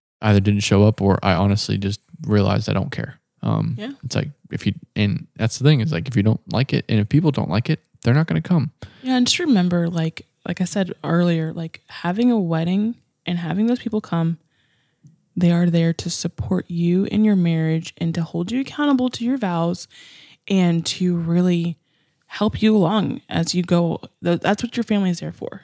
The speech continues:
Speaker 2: And so just keep
Speaker 1: Yeah.
Speaker 2: that in mind.
Speaker 1: It is nice to get gifts from family.
Speaker 2: Oh,
Speaker 1: Um,
Speaker 2: for sure.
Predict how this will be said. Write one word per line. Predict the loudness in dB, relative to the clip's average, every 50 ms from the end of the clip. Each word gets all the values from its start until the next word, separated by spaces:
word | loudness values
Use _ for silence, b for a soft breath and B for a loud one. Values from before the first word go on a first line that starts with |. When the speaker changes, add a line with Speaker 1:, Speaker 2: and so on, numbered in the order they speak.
| _ -12
Speaker 2:
And | -10 -10 -10
so | -8 -8 -10 -10 -10 -10
just | -8 -8 -4 -2
keep | 2 4
Speaker 1:
Yeah. | 4 4
Speaker 2:
that | 4 2
in | 0
mind. | -4 -8 -10 -12 -14 -16 -10 _
Speaker 1:
It | 0 4
is | 4 6 6
nice | 6 6 6 4 4 2
to | 2 2
get | 4 2 2 2
gifts | 2 2 2 0 -2 -6 -8 -4
from | -2 0 2
family. | 4 4 4 4 2 0 -2 -4 _ _
Speaker 2:
Oh, | -10 -8 -6 -2
Speaker 1:
Um, | 0 0 2 2
Speaker 2:
for | 4 2 2
sure. | 2 -2